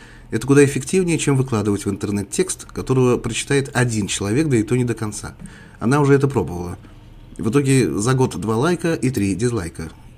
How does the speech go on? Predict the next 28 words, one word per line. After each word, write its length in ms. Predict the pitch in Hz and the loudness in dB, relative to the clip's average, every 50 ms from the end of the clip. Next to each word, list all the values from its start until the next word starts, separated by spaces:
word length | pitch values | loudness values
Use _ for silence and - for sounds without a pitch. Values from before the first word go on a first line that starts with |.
| - - | -18 -6
И 140 | - 110 113 | -2 -2 0
как 180 | - - 147 143 | 0 0 0 2
бы 180 | 139 143 113 | 2 2 2
пошла 300 | 123 120 107 - - 123 123 | 0 -4 -6 -2 -2 -2 -2
нахрен. 360 | 110 - - - - 71 - - - - - - - - - - - - | -2 -6 -8 -10 -12 -12 -14 -14 -18 -20 -20 -20 -20 -20 -20 -20 -18 -12
Одно 240 | - 95 110 175 214 | -8 -2 0 2 2
расстройство. 560 | 190 - - 113 110 107 - 113 110 107 104 - - - - - - - - - - - | 2 2 2 0 0 0 0 -4 -4 -4 -6 -10 -16 -18 -18 -18 -20 -20 -20 -20 -16 -4
Аудиокнига — 560 | - 117 117 107 104 104 - 165 190 208 208 - - | 0 0 0 2 0 -2 0 0 2 2 2 2 0
это 160 | 139 131 123 | -2 -4 -4
куда 200 | 110 - 110 120 | -2 0 0 0
круче. 400 | 117 - 104 92 - - 76 - - - - - - - - - - - | -2 -4 -6 -6 -6 -8 -10 -12 -16 -20 -20 -20 -20 -20 -20 -20 -18 -12
Но 120 | - - 214 | -10 -10 -4
ценник. 680 | - - - 175 175 151 123 98 90 - - - - - - - - - - - - - - - | -2 0 0 0 0 0 0 -2 -2 -6 -10 -16 -18 -20 -20 -20 -20 -20 -20 -20 -20 -20 -16 -8
Ценник 520 | - - 127 143 160 165 165 160 147 - | -4 2 4 4 4 4 2 -2 -2 -4
профессионального 840 | - 131 127 131 - - - 104 107 107 113 120 123 120 120 117 110 | -4 -4 -4 -4 -4 -4 -4 -4 -2 0 0 0 2 2 0 0 -2
чтеца. 540 | - - - - - - - - - - - - - - - - - - - - - - - - | -4 -6 -8 -8 -10 -8 -8 -8 -10 -12 -16 -20 -20 -20 -20 -20 -20 -20 -20 -20 -20 -20 -18 -12
В-, 160 | - 101 104 - | -10 -10 -8 -4
э, 320 | 110 104 101 98 87 80 82 - - - - - - - - - | -2 0 0 0 0 -4 -6 -8 -12 -14 -12 -12 -12 -12 -6 -6
это 200 | 113 - 139 131 | 0 4 6 6
очень 240 | 131 131 - 160 | 6 6 4 4
дорого. 440 | 156 156 131 98 95 98 90 87 - - - - - | 6 6 6 4 2 -4 -6 -10 -12 -16 -20 -14 -4
И 260 | - 104 107 107 107 - | 0 2 4 4 4 4
Вика 480 | - 101 104 139 165 - 175 160 143 | 2 0 0 0 0 2 2 2 2
не 160 | 113 110 120 117 | 2 0 -2 -2
обладала 460 | 104 110 117 113 123 135 151 147 139 | 0 0 0 0 2 2 2 2 2
талантами 440 | 135 117 113 110 104 95 - 98 92 | 0 0 0 0 -2 -2 -4 -6 -6
чтеца 360 | - - - - - 107 101 | -8 -10 -12 -10 -8 -8 -8
сама. 360 | - - 117 107 87 71 | -6 -6 -6 -6 -6 -8